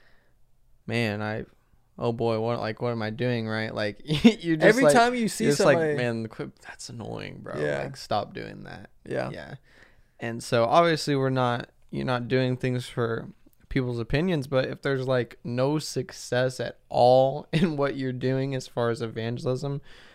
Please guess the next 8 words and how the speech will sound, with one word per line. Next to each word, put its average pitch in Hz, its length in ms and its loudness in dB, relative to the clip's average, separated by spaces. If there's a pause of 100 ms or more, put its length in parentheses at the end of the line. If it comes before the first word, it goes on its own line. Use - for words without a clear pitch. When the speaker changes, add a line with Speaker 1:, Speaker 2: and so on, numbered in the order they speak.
(280)
Speaker 1:
uh, 117 300 0
or 127 360 4
if 120 160 0
it's - 260 -6 (100)
something 131 480 0
where, 120 440 2
like, 113 340 -4 (840)
um, 123 600 -4